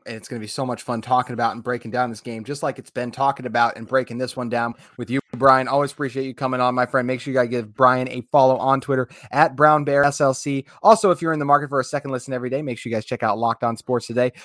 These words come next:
for the take of the day, the biggest game recaps, the biggest stories in sports. It's all available for you on YouTube, Odyssey, or wherever you get your podcasts. Make sure you guys go check out Locked On Sports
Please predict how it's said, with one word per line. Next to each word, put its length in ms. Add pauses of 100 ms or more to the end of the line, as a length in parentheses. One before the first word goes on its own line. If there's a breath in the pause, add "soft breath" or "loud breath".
(100)
for 160
the 80
take 260
of 60
the 80
day, 180
the 120
biggest 320
game 180
recaps, 460
the 80
biggest 260
stories 320
in 100
sports. 360 (180 soft breath)
It's 80
all 160
available 380
for 160
you 200
on 200
YouTube, 500
Odyssey, 420
or 80
wherever 360
you 160
get 260 (260 soft breath)
your 320
podcasts. 600
Make 140
sure 100
you 60
guys 100
go 80
check 240
out 160
Locked 320
On 180
Sports 460